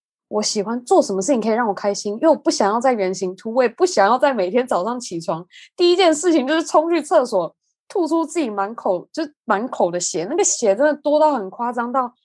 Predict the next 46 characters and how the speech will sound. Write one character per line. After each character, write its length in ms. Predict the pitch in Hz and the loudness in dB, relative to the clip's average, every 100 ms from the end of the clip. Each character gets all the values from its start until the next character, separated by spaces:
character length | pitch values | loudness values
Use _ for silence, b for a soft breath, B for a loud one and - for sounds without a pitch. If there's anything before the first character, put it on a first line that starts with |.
| _ - | _ -2
我 100 | 415 | 2
以 20 | |
为 100 | 330 | 4
我 180 | 269 277 | 6 4
脑 200 | 294 190 | 2 0
出 260 | 180 240 240 | -2 -4 -4
血， 320 | 240 170 - | -6 -8 -6
我 100 | 214 | 0
那 80 | 330 | 2
时 40 | |
候 60 | 349 | 4
真 140 | 320 | 4
的 80 | 269 | 2
吓 420 | - - 269 202 | -2 0 0 0
疯 420 | 190 - 180 185 | -6 -8 -8 -8
了。 160 | 180 - _ _ - | -12 -16 _ _ 0
然 140 | 220 | 4
后 80 | 277 | 4
后 180 | 294 277 | 4 0
面， 400 | 262 240 190 185 _ _ _ _ _ | 0 -2 -2 -6 _ _ _ _ _
好， 140 | - 190 | 0 2
我 60 | |
就 60 | 220 | 4
开 160 | 220 | 2
始 80 | 214 | 2
想， 200 | 165 - - | -2 -10 -2
我 140 | 190 | -2
是 160 | 190 262 | 2 2
个 100 | 202 | 2
超 320 | - 214 214 | 2 2 2
级 180 | 202 175 | 0 0
热 160 | 202 | 2
爱 120 | 190 180 | 2 2
交 220 | 180 175 | -2 -4
朋 220 | - 151 | -6 -14
友 140 | 156 - | -14 -14
的 100 | - | -14
人， 180 | - - _ _ | -16 -20 _ _
我 100 | - | -4
超 260 | 196 - 220 | -2 2 4
爱 120 | 220 | 4
跟 160 | 208 208 | 4 0
朋 120 | 190 | 0
友 100 | 170 | -4
聊 200 | 151 139 | -4 -8
天。 360 | 151 - 156 | -10 -10 -12